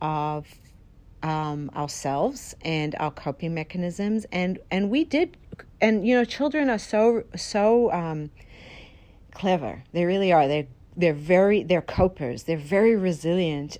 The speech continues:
um, and they, they assemble sort of these coping mechanisms to, to get through stuff,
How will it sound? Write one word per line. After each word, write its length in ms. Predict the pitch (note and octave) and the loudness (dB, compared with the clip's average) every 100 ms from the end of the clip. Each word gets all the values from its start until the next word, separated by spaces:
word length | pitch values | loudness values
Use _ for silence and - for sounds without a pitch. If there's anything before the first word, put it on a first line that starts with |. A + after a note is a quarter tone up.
| E3 | -6
um, 360 | D#3+ D3+ D3+ - | -4 -4 -6 -6
and 640 | E3+ D#3+ D#3 D#3 D#3 - - - - - - - - | -4 -4 -4 -6 -8 -12 -14 -20 -20 -20 -20 -20 -16
they, 720 | - D#3+ F3 E3 D#3+ D#3+ D#3 - | -8 0 2 2 0 -2 -6 -2
they 160 | E3+ E3 | 0 0
assemble 440 | D#3+ F3+ F#3 F3 | 0 -2 -2 -2
sort 240 | - E3+ | -4 -6
of 80 | D3+ | -6
these 180 | E3 D3+ | -6 -8
coping 460 | - F3 E3 F#3 E3 | -4 -4 -2 -4 -2
mechanisms 720 | D3+ - E3+ D#3 D#3+ D3+ C#3+ | -4 -6 -6 -4 -6 -8 -8
to, 140 | D#3+ C#3 - - | -10 -10 -18 -18
to 100 | - | -10
get 200 | D3+ E3 | -4 -4
through 180 | - F#3+ | -2 -6
stuff, 420 | F3+ - C#3 C3+ | -4 -4 -6 -6